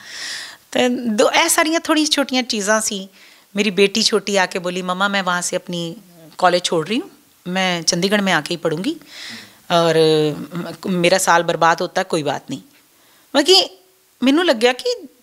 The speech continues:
education ਵਾਸਤੇ ਮੈਂ ਸਭ ਕੁਛ ਕਰ ਰਹੀ ਸੀ, ਹੁਣ education ਹੀ ਬੱਚਾ ਛੱਡ ਕੇ ਮੇਰੇ ਵਾਸਤੇ ਆ ਰਿਹਾ ਹੈ। ਤੇ ਕਹਤੀ, "ਨਹੀਂ ਤਾਂ ਮੰਮਾ ਸੰਭਾਲੋ ਖੁਦ ਕੋ।" ਫਿਰ ਮੈਂ ਕਿਹਾ, "ਇਹ ਤੇ ਸੰਭਾਲਣਾ ਪੈਣਾ ਹੈ।" ਇਹਦਾ ਮਤਲਬ ਮੈਨੂੰ ਲੱਗਿਆ ਜਿਹੜਾ ਕੋਈ ਨਹੀਂ ਬਚਿਆ, ਪਰ ਇਸ ਤਰ੍ਹਾਂ ਨਹੀਂ ਹੈ।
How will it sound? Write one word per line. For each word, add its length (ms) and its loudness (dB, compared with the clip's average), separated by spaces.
education 500 4
ਵਾਸਤੇ 260 2
ਮੈਂ 80 0
ਸਭ 180 0
ਕੁਛ 180 -6
ਕਰ 200 0
ਰਹੀ 120 -8
ਸੀ, 180 -6
ਹੁਣ 180 -2
education 640 2
ਹੀ 240 2
ਬੱਚਾ 300 2
ਛੱਡ 240 2
ਕੇ 160 -2
ਮੇਰੇ 180 2
ਵਾਸਤੇ 320 4
ਆ 140 6
ਰਿਹਾ 180 0
ਹੈ। 40 -10
ਤੇ 80 -4
ਕਹਤੀ, 300 0
"ਨਹੀਂ 160 4
ਤਾਂ 120 -2
ਮੰਮਾ 260 0
ਸੰਭਾਲੋ 560 2
ਖੁਦ 240 -10
ਕੋ।" 220 -20
ਫਿਰ 140 -10
ਮੈਂ 240 -12
ਕਿਹਾ, 180 -12
"ਇਹ 60 -10
ਤੇ 120 -4
ਸੰਭਾਲਣਾ 500 2
ਪੈਣਾ 240 0
ਹੈ।" 140 -12
ਇਹਦਾ 160 4
ਮਤਲਬ 360 2
ਮੈਨੂੰ 280 4
ਲੱਗਿਆ 320 4
ਜਿਹੜਾ 180 4
ਕੋਈ 300 6
ਨਹੀਂ 120 8
ਬਚਿਆ, 440 2
ਪਰ 100 6
ਇਸ 140 6
ਤਰ੍ਹਾਂ 200 4
ਨਹੀਂ 200 6
ਹੈ। 440 4